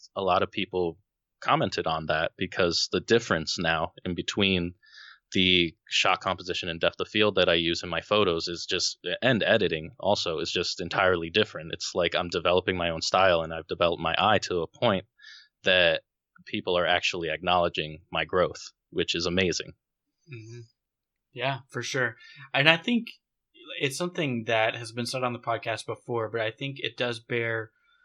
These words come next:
Speaker 2: repeating, talking about that everyone does start somewhere. And I say this not to be like a,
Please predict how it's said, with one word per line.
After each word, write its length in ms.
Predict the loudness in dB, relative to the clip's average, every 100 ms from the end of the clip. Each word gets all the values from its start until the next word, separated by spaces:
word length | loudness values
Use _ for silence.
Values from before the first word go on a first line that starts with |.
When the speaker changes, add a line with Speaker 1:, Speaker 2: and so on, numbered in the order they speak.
| _ _ -12
Speaker 2:
repeating, 840 | -10 -10 -10 -6 -2 0 0 -2
talking 320 | -4 -4 -2
about 200 | -2 -2
that 100 | -2
everyone 480 | -4 -4 -4 -4 -4
does 300 | -2 -2 -2
start 380 | -4 -4 -4 -4
somewhere. 420 | -6 -8 -6 -8 -4
And 100 | 0
I 100 | 2
say 260 | 4 4 4
this 260 | 4 2
not 380 | 2 4 4 2
to 100 | -4
be 340 | -2 0 2 2
like 200 | 0 -4
a, 280 | -6 -8